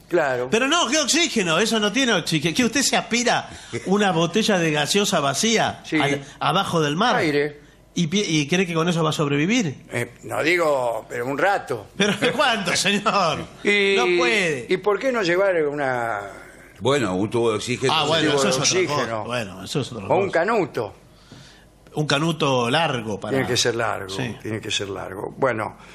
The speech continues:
Speaker 1: dice, eh, hay que esperar que el coche se llene de aire.
Speaker 3: De agua.
Speaker 2: De agua.
Speaker 1: Eh, no, de agua, sí, de
Speaker 3: Sí.
Speaker 1: aire no se llena. Y después abre la puerta.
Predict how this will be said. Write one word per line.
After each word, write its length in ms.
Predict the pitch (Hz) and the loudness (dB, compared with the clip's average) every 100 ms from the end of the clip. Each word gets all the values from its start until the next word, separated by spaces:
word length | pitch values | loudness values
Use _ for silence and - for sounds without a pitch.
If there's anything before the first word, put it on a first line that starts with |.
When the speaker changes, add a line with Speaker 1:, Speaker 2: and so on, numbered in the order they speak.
| - - - | -20 -20 -6
Speaker 1:
dice, 760 | 143 151 123 - 127 117 107 - - - - - - - - | 0 0 2 0 0 0 -4 -8 -18 -20 -20 -20 -20 -20 -4
eh, 580 | 139 131 131 131 131 120 | 0 2 2 2 0 -2
hay 180 | - 202 | 0 0
que 140 | 190 190 | 0 -2
esperar 300 | 175 180 170 | 2 0 0
que 80 | |
el 80 | 160 | 0
coche 260 | 180 175 156 | 0 0 2
se 120 | 135 | 2
llene 240 | 135 131 | 2 0
de 140 | 117 107 | -2 -2
aire. 360 | 101 101 107 95 - - _ - | -4 -4 -6 -8 -16 -20 _ -8
Speaker 3:
De 140 | 98 107 | 0 0
agua. 260 | 92 85 | 2 0
Speaker 2:
De 80 | 151 | 2
agua. 380 | 143 117 107 - - - | 0 -2 -6 -10 -20 -16
Speaker 1:
Eh, 280 | - 107 101 - | -10 -10 -8 0
no, 240 | 143 - | 0 2
de 120 | 139 139 | 0 0
agua, 300 | 117 107 107 | 0 -4 -2
sí, 160 | 120 | -2
de 140 | 113 120 | -2 0
Speaker 3:
Sí. 80 | |
Speaker 1:
aire 260 | 151 165 165 | 2 2 0
no 160 | 143 127 | 0 -2
se 140 | 127 | -4
llena. 280 | 110 101 - 87 - - - - - - - - - | -4 -6 -6 -6 -8 -18 -18 -20 -20 -20 -16 -12 0
Y 160 | 180 | 2
después 440 | 180 185 220 240 196 - | 2 0 0 0 0 0
abre 200 | 190 170 | 2 2
la 140 | 139 | 0
puerta. 420 | 113 107 - 107 | -2 -4 -4 -6